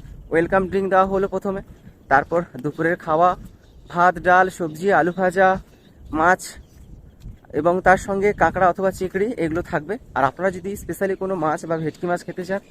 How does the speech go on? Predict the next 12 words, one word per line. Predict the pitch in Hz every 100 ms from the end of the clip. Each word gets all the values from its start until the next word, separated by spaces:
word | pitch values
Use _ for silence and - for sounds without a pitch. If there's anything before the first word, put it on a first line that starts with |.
| - _ _
তাহলে | - 165
আগে | 170 165
থেকে | 185 185
হোটেল | 175 180
কর্তৃপক্ষকে | 180 185 - 185 185 -
জানাতে | 180 233
হবে। | 196 190 214 - - - - -
এবং | 208 262
সন্ধ্যাবেলা | 247 220 226 233 214 220 262 - - - - _ _ _ - - - _ _ - - -
চা | 185 165
থাকছে | 202 208 - 226 226
এবং | 170 180 196